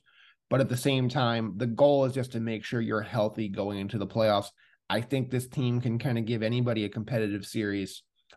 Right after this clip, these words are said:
other than Milwaukee, right? We talked about that before the show. You know, if you end up six and you play Philly,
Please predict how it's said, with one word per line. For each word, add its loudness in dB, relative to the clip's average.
other 8
than 6
Milwaukee, -2
right? 0
We 0
talked 4
about 0
that 2
before -4
the -2
show. 4
You -2
know, 0
if -10
you -4
end 2
up 0
six 2
and 0
you -2
play -4
Philly, 4